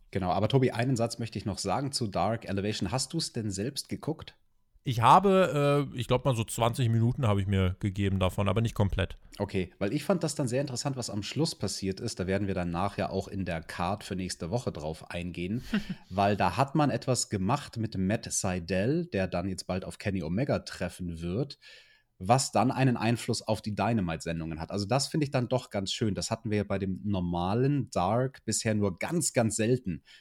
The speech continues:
Speaker 1: dass da irgendwas passiert, was in irgendeiner Form eine Relevanz hat
Speaker 2: Ja, auf einmal
Speaker 1: bei
Speaker 2: war das Bunny bei der Nightmare Family.
Speaker 1: Genau, sowas zum Beispiel. <laughs> Solche Sachen, die man da erklären könnte. Und den Ansatz finde ich dann doch ganz schön. Also wenn vielleicht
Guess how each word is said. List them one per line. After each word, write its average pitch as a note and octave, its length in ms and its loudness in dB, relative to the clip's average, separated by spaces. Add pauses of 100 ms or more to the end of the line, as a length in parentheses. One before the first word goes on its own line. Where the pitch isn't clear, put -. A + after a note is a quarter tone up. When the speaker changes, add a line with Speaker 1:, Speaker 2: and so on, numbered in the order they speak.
Speaker 1:
dass G#2 180 0
da A2+ 220 2
irgendwas C#3+ 720 8
passiert, C3+ 460 2
was A2 140 -2
in B2 220 0
irgendeiner C#3 720 4
Form A2 540 2
eine G2+ 180 2
Relevanz F#2+ 500 0
hat G#2+ 200 0
Speaker 2:
Ja, A2 60 4
auf G2+ 100 2
einmal F2+ 140 6
Speaker 1:
bei - 80 8
Speaker 2:
war B2 40 8
das A#2 160 4
Bunny C3 200 6
bei B2 120 6
der B2 120 4
Nightmare B2 320 4
Family. F#2 460 2 (260)
Speaker 1:
Genau, G2+ 500 6
sowas F2 420 0
zum G2+ 160 -2
Beispiel. G#2 500 -2
<laughs> - 0 -
Solche G2+ 380 2
Sachen, F#2 240 0
die F#2+ 80 -2
man F#2 140 -2
da F2 120 2
erklären F#2+ 520 -2
könnte. D3 400 -2
Und B2 200 -2 (160)
den E3+ 220 4
Ansatz F3 360 2
finde D#3+ 160 -2
ich - 40 -8
dann C3 160 0
doch D3+ 200 -4
ganz C3+ 200 -2
schön. D#3 220 2
Also G2 200 -4
wenn G#2+ 200 0
vielleicht A#2+ 400 -2